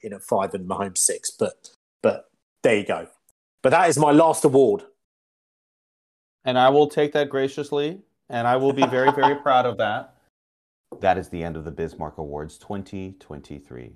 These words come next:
Speaker 2: Looking forward to many great, great conversations and debates that lead to more awards for the twenty twenty-four season.
Speaker 1: Indeed.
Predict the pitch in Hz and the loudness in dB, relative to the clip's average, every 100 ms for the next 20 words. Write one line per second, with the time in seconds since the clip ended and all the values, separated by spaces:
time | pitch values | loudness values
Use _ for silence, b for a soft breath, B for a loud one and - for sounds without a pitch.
0 | _ 92 110 120 113 113 110 110 117 98 | _ -12 -8 -8 -6 -2 -2 -2 -6 -6
1 | 101 98 82 104 117 143 147 101 95 123 | -6 -8 -8 -4 -2 -2 -6 -14 -4 -2
2 | 131 131 123 123 123 120 117 120 104 110 | -2 0 0 0 -4 -6 -8 -10 -6 -6
3 | 110 104 101 98 107 90 98 - 90 92 | -4 -4 -6 -6 -8 -6 -8 -10 -8 -6
4 | 90 78 82 80 98 95 - 67 73 - | -6 -8 -10 -10 -16 -16 -18 -20 -20 -20
5 | 69 - 73 - 90 78 - _ _ _ | -20 -16 -18 -14 -14 -14 -18 _ _ _
6 | _ 113 110 104 101 92 82 | _ -6 -4 -4 -4 -4 -10